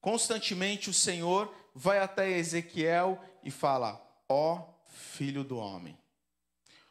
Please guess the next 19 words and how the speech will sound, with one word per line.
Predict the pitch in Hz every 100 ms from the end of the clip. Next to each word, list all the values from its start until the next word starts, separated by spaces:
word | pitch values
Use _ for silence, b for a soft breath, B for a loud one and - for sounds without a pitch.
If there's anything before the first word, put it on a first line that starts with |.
| b _ -
ó | 135 160 170 - _ _
filho | - - - 156 156
do | 147
homem." | 127 113 104 95 - _ _ _ _ _ _ -
Essa | 156 - 160
frase, | - 180 196 165
essa | 135 170
palavra, | 151 147 165 175 160
ela | 165
é |
encontrada | 165 147 156 170 170 147
no | 143
livro | 160 160 151
de | 143
Ezequiel | 135 139 139 135 156 156
mais | 160 175
de | 170
noventa | 165 156 160 160
vezes. | 131 113 95 90 87 -